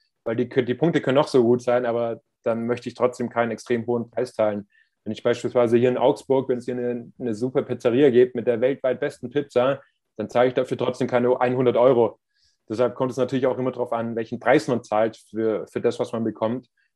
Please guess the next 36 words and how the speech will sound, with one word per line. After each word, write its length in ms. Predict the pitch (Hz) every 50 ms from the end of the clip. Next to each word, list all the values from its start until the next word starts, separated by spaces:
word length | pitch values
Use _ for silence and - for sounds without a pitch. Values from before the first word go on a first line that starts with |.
| _ _ _ _ -
<clears throat> 20 |
Und 520 | - - - 160 151 143 - 120 113 104
das 100 | 127 127
ist 160 | 135 135 - 135
dann 100 | 123 120
der 100 | 123 113
letzte 300 | 123 139 - - - 135
Schritt, 320 | - - 143 139 139 -
wo 60 | 131 127
ich 160 | 127 - -
auch 120 | 127 131 143
nochmal 240 | 143 131 127 123
ganz 260 | 117 - 127 131 139 -
ausführlich 460 | 127 127 - - - 139 139 131 -
meine 160 | 131 123 120
Bewertungen 440 | 113 113 117 123 123 120 127 127 120
und 60 | 110
meine 180 | 110 113 113 -
Analysen 380 | 113 117 113 117 117 107 117
eingehe. 460 | - 110 113 117 113 123 123 127 123 - _ _ _ _ _ _ _
Das 100 | - -
macht 220 | - 117 - -
meistens 320 | 117 113 123 123 - 113 -
auch 120 | 104 117
nochmal 180 | 120 120 120 117
einen 60 | 117
großen 320 | - - 123 127 123 -
Anteil, 580 | - - 120 123 123 - 120 120 117 113 110 - -
mindestens 440 | - 117 120 131 127 120 - 120 -
eigentlich 260 | 107 113 120 113 -
ein 160 | 104 117 123
Drittel 260 | 120 - 120 120 - 117
der 120 | 113 113
ganzen 260 | 107 117 113 - -
Analyse 560 | 107 110 107 110 120 127 117 117 104 - -
aus. 280 | - 110 127 123 - _